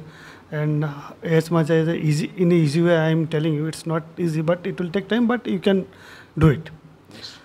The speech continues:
Speaker 1: And, uh, in terms of while working, uh, it, that, th-, that place is also a challenging for us, because every time we, we used to talk in a conference call, we have to take the demonstration. Everything is there. So,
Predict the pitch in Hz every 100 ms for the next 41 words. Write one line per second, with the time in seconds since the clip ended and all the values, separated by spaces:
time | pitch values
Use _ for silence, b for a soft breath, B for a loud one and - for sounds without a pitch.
0 | B B _ 156 151 156 156 156 156 180
1 | 185 208 185 214 165 165 190 190 165 170
2 | 208 190 151 - - - 151 143 147 143
3 | - 180 160 - - - 170 147 160 156
4 | - - 147 143 - 147 135 147 - 165
5 | 160 170 156 151 175 165 151 151 151 160
6 | 156 151 143 - 151 151 147 B B B
7 | B 156 156 160 160 156 160 160 170 160
8 | 156 147 160 147 151 151 156 156 147 147
9 | 143 139 147 147 - 156 147 151 143 139
10 | 156 139 143 151 147 B B B B 151
11 | 135 139 - 151 135 147 135 127 - 185
12 | 165 208 208 208 196 160 190 - - -
13 | 220 220